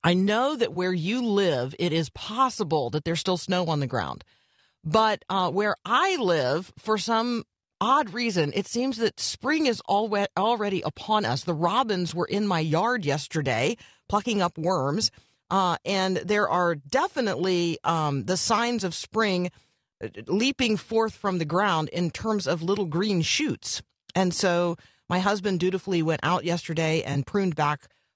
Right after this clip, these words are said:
all of our fruit trees, because you're supposed to do that in the winter, and it, it appears as if, uh, winter is just barely, nearly over. And so as spring approaches, we, we think about cultivating the soil, we think about the garden we're going to plant, we have conversations around the dinner table about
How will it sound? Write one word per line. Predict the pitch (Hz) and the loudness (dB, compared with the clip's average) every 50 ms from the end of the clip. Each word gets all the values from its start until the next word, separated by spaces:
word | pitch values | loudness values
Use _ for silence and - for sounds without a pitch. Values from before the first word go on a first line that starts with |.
| _ - | _ -2
all | - 175 196 196 | 0 2 4 2
of | 180 156 | 2 0
our | 151 131 | 0 -2
fruit | 135 - - 277 277 - | -2 -2 -2 -4 -2 -2
trees, | - - 233 220 214 214 202 - - 170 - _ _ _ _ _ _ _ _ _ _ _ _ _ _ - - | -2 -2 0 0 0 0 -2 -2 -6 -10 -14 _ _ _ _ _ _ _ _ _ _ _ _ _ _ -6 -2
because | - - 190 151 | 2 2 2 2
you're | 170 | 0
supposed | 160 214 202 160 | 0 0 0 0
to | 165 | 0
do | 156 185 208 | 0 2 2
that | 175 156 | 2 2
in | 151 143 | 2 0
the | 147 | 0
winter, | 147 147 139 131 170 165 | 0 0 0 0 0 -2
and | - - 151 147 143 - - | 0 0 0 0 0 -2 -2
it, | 156 156 - | -4 -4 -2
it | - 160 147 - | -2 -2 -2 -4
appears | - - - 196 180 170 151 | -6 -4 0 0 2 2 2
as | 143 135 | 0 0
if, | 156 160 135 - | 0 0 0 0
uh, | 123 135 - - | -4 -4 -2 0
winter | 151 160 165 - 160 135 | 0 0 0 0 -2 -2
is | - 131 127 120 - - - | -2 -2 -4 -4 -6 -8 -6
just | - 180 175 - - - | -2 -2 -2 -2 -4 -10
barely, | 135 127 - 185 180 190 196 180 151 147 143 127 127 | -10 -4 0 0 2 2 2 2 0 0 0 0 2
nearly | 156 156 180 202 226 214 175 156 - - - | 2 2 2 2 0 0 -2 -2 -4 -2 0
over. | 214 262 320 269 170 151 - - - _ - _ - - _ _ _ _ _ | 2 2 2 0 -2 -4 -6 -6 -18 _ -20 _ -20 -20 _ _ _ _ _
And | - 202 208 214 208 | 0 2 2 2 0
so | - - 233 220 - | 0 0 0 2 2
as | - 208 190 | 0 0 -2
spring | - - 269 302 359 | -2 -2 -2 0 0
approaches, | 403 - 240 175 170 - - 175 175 - | 0 0 0 0 0 0 -2 -6 -6 -4
we, | 185 170 165 160 - - | -2 -2 -2 -2 -2 -2
we | 175 170 156 | -2 -2 -2
think | - 196 190 | -2 -2 -2
about | 180 170 165 156 - - _ _ _ _ _ _ _ | 0 0 0 0 0 -4 _ _ _ _ _ _ _
cultivating | - 208 202 - 196 190 180 165 160 | -2 -2 -2 0 0 0 0 0 0
the | 147 151 | -2 -2
soil, | - - 196 208 196 190 190 180 | 0 0 0 2 2 2 0 0
we | 170 165 | 0 -2
think | - 170 156 | -4 -4 -4
about | 156 151 151 147 - | -2 0 -2 -2 -2
the | 147 | -4
garden | 143 131 156 165 190 196 185 175 | -2 0 2 2 2 2 0 -2
we're | 165 | -2
going | 156 165 165 160 160 | 0 0 0 0 -2
to | 143 | -4
plant, | - - - 175 175 170 156 - | -4 -4 -4 -2 -2 -2 -2 -2
we | - 156 | -2 -2
have | 151 139 | -2 -2
conversations | - - 175 156 156 170 156 185 160 156 165 151 139 | -2 -2 -2 0 0 0 0 0 0 0 0 0 0
around | 156 143 143 143 | 0 0 0 0
the | 143 | 0
dinner | 135 151 160 160 156 | 0 0 -2 -2 -2
table | 151 175 165 151 151 143 135 | -2 -2 -2 -2 -2 -2 -2
about | 135 139 143 143 - - | 0 2 2 0 0 -2